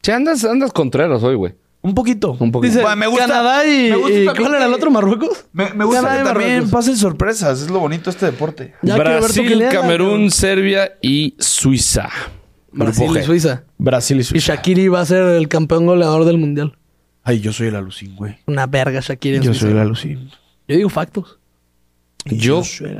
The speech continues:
Speaker 2: alucín.
Speaker 1: veo muy peleado el Serbia-Suiza.
Speaker 3: No, Suiza está a otro nivel.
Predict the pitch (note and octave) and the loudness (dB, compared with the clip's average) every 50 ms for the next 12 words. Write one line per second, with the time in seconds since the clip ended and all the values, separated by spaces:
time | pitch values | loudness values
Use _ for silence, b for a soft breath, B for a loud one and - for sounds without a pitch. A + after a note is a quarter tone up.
0 | - F2 F2 A2+ B2 C3+ C3+ C3+ D3 E3 F3+ F3 F3 F3+ F#3 G3 F3+ E3+ D#3+ D#3+ | -2 -2 0 0 0 0 0 0 2 2 2 2 2 2 2 2 2 2 2 2
1 | E3 E3+ E3+ D#3+ D3+ C#3 C3 B2 A#2 A2 - C3+ C3 C3+ C#3 C3 A#2+ - A2+ G2+ | 2 2 2 2 2 2 2 2 2 0 0 -2 0 2 0 0 0 0 -2 -4
2 | - F2+ - - _ _ _ _ _ _ _ _ - E3+ D#3+ C#3+ C3 - D3+ C#3+ | -4 -8 -16 -18 _ _ _ _ _ _ _ _ -4 -2 -2 -2 -4 -4 -6 -4
3 | B2+ - D#3+ D3+ D3 C#3 - D3+ D3 C#3 - D3+ D3+ C#3+ C3+ C3+ C3+ C3+ | -2 -2 0 0 -2 -2 -4 -6 -6 -4 -4 -4 -4 -4 -4 -6 -8 -10